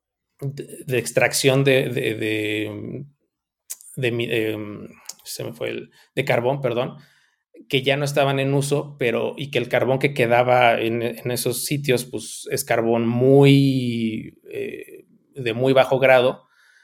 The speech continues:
y que por lo general, pues, estaban al aire abierto y eran un problema para la comunidad que estaba alrededor, este,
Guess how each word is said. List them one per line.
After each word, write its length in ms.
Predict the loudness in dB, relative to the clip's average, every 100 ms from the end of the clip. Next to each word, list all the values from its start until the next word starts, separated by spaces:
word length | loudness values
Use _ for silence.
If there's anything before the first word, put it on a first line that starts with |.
| _ _ _
y 120 | -6 0
que 100 | 0
por 180 | 2
lo 80 | 0
general, 440 | 0 2 4 4 2
pues, 160 | -4
estaban 340 | -4 -2 -2 0
al 80 |
aire 160 | 2 4
abierto 560 | 4 4 4 2 2 0
y 380 | -4 -6 0
eran 240 | 2 2 0
un 100 | -2
problema 420 | 0 2 2 0
para 200 | 2 2
la 100 | 0
comunidad 500 | -2 -4 0 0 0
que 100 | -2
estaba 200 | -4 -4
alrededor, 640 | -2 0 2 6 6 4 0
este, 1000 | -6 -6 -8 -6 -2 -2 -2 -4 -8